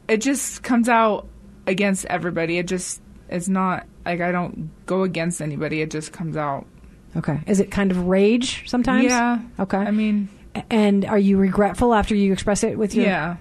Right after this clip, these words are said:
Speaker 2: Okay.
Speaker 1: I mean,
Speaker 2: So what's happening with your two oldest kids?
Speaker 1: They're just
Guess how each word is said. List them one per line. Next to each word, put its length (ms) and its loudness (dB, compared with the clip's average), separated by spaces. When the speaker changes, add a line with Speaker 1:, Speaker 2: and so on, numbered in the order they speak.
Speaker 2:
Okay. 180 -2
Speaker 1:
I 60 0
mean, 400 -2
Speaker 2:
So 160 0
what's 200 2
happening 280 0
with 120 -2
your 100 -2
two 160 -2
oldest 280 0
kids? 400 -4
Speaker 1:
They're 140 -2
just 460 -6